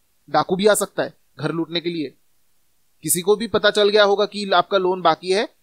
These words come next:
चलो भाई इसके घर पे जाके थोड़ा धमकाता हूँ, दो तीन हज़ार अगर मिल भी जाता है तो जितना भी मिलता है मिल जाएगा। तो आईडी कार्ड जो है मस्ट है, साथ ही साथ जो है अपना लोन का डॉक्यूमेंट जो है साथ में लेके आना होगा with proper dress। ड्रेस कोड भी यहाँ पे होना चाहिए, एक शरीफ,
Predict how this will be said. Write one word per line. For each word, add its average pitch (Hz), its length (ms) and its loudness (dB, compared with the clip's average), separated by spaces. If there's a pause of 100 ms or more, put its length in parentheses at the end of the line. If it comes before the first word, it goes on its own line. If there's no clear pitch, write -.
(120)
चलो 160 180 0
भाई 180 140 2
इसके 175 180 -4
घर 151 180 0
पे 170 120 -4
जाके 156 220 -2
थोड़ा 165 180 -2
धमकाता 156 360 -2
हूँ, 214 220 -4
दो 156 120 -6
तीन 156 160 -6
हज़ार 151 200 0
अगर 156 160 0
मिल 143 180 -8
भी 156 80 -4
जाता 156 180 -2
है 151 40 0
तो 151 260 -8 (200)
जितना 151 200 -6
भी 160 100 -6
मिलता 151 220 -2
है 151 100 2
मिल 143 160 -6
जाएगा। 139 280 -6 (640)
तो 208 320 0
आईडी 180 300 2
कार्ड 226 260 2
जो 190 160 0
है 202 160 2
मस्ट 160 380 -2
है, 190 120 -2 (260)
साथ 160 260 0
ही 220 80 -4
साथ 220 160 4
जो 202 160 0
है 208 100 6
अपना 185 240 0
लोन 165 280 -2
का 185 100 2
डॉक्यूमेंट 156 460 -4
जो 160 120 0
है 165 80 4
साथ 143 260 0
में 151 100 -6
लेके 139 240 -4
आना 143 180 -2
होगा 151 240 -4 (260)
with 165 140 -2
proper 156 320 0
dress। 143 300 -2 (480)
ड्रेस 175 280 4
कोड 196 280 2
भी 208 200 -2
यहाँ 185 180 2
पे 190 100 -2
होना 165 200 -2
चाहिए, 180 280 -2 (200)
एक 170 120 -6 (300)
शरीफ, 185 420 2